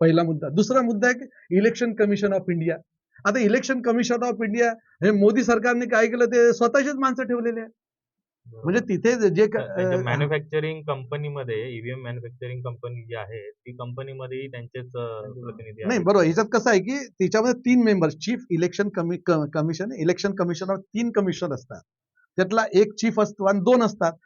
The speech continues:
Speaker 1: त्यातला नियम असा आहे की एक तर प्राईम मिनिस्टर असेल आणि एक अपोझिशन लीडर असेल आणि एक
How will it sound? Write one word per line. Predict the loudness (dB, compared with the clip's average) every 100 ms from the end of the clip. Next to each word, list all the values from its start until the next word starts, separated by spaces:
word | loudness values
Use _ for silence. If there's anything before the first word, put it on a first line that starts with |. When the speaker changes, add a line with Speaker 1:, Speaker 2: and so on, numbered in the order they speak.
| _ _
Speaker 1:
त्यातला | -2 0
नियम | 0 2 2 2
असा | 2 0
आहे | 0
की | -2 0 4
एक | 4 2
तर | -4 -4
प्राईम | 0 0
मिनिस्टर | 0 -2 -6 -4 -4 -2
असेल | -2 -4 -8 _ _ _ _ _
आणि | 0 4
एक | 4 4
अपोझिशन | 0 2 2 4 2
लीडर | 0 0 0
असेल | 0 -4 -10 -12 _ -2
आणि | 0 2
एक | 2 2 -4